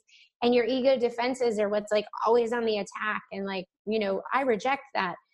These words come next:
And it's okay if that's the reaction that you're having, but just know, like, this is maybe not, uh, your time yet, but it's coming. Like, if you've been exposed to this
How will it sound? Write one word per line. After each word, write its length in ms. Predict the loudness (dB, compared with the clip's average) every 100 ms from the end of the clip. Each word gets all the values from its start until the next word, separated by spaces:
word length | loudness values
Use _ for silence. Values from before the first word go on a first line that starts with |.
| _ _ 0
And 120 | 2
it's 140 | 4 2
okay 520 | 2 2 2 4 2
if 100 | -2
that's 340 | -2 -2 -2 0
the 80 | 0
reaction 340 | 2 0 -2 -4
that 40 |
you're 160 | -2 -2
having, 260 | -2 0
but 100 | 0 2
just 280 | 2 2 2
know, 360 | 2 0 0
like, 340 | 2 2 2 -2 _ _ _ _ -6
this 420 | -2 2 4 4
is 320 | 2 0 -6 -12 -20 -4
maybe 440 | 0 4 4 2
not, 320 | 0 -2 -2 -6 _ _ _ _ _ _ _ -6
uh, 380 | -4 -4 -4 -2
your 220 | 2 2
time 420 | 0 -2 0 0
yet, 380 | 0 0 0 2
but 160 | 4 4
it's 180 | -2 -6
coming. 400 | -4 -2 -2 -4 0
Like, 140 | 2 4
if 80 |
you've 220 | 2 0 2
been 120 | 0
exposed 720 | 0 -4 2 2 2 0 0
to 100 | 2
this 200 | 2 0